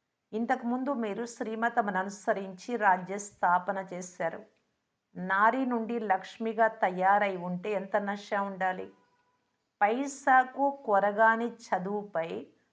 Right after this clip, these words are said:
సమర్పణం అవుతారు, ప్రాణాలనే అర్పిస్తూ ఉన్నారు. అరే, మీరు పవిత్రంగా అవుతూ మళ్ళీ నల్లగా అయ్యే తమో ప్రధానతపై మనస్సును ఎందుకు లగ్నం చేస్తారు? ఈ శ్మశానం పైన మనస్సును ఉంచరాదు.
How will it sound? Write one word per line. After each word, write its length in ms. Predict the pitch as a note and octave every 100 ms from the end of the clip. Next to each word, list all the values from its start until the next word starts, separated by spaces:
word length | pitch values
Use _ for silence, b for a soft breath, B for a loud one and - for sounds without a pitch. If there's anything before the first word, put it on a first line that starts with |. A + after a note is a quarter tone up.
| _
సమర్పణం 800 | - - F#3+ A3+ A#3 - A#3+ A#3
అవుతారు, 400 | G#3+ G#3 G#3 F3+
ప్రాణాలనే 800 | - - F3+ F#3+ G#3+ A3 A3+ A#3
అర్పిస్తూ 640 | A#3 G#3 - G3+ G3+ - G3
ఉన్నారు. 340 | F#3 F3+ F3
అరే, 260 | F3 F3 F3+ - _ _ _ _ _ _ -
మీరు 240 | G#3+ B3+ -
పవిత్రంగా 680 | G#3 G3 A#3 - A#3+ A#3 A3+
అవుతూ 280 | G#3+ G#3 A3
మళ్ళీ 360 | G3 F#3 G3 A#3+
నల్లగా 720 | G#3+ F#3 F#3+ G#3+ A3+ A3+ A3+
అయ్యే 300 | G3+ F#3 G#3+
తమో 460 | G#3+ G#3+ F#3+ G#3 A3
ప్రధానతపై 1040 | - F#3 F3+ F#3+ G3 G#3 G#3 G3 F#3 G3+
మనస్సును 640 | F#3 E3+ F#3+ G#3 - G#3
ఎందుకు 280 | G3+ G3 G3+
లగ్నం 460 | G3+ F3+ E3+ F#3+ G3
చేస్తారు? 800 | F#3+ F#3 - - F3 F3+ - _ _ _ _ _ _ _ _ F#3
ఈ 120 | G3
శ్మశానం 800 | G3 G3+ F#3 F3+ - G#3 A3 A3
పైన 340 | G#3+ F#3+ F#3+
మనస్సును 640 | G#3 F#3 F#3 G#3 G#3 A#3 G3
ఉంచరాదు. 600 | F3+ F3+ F3+ E3+ E3+ E3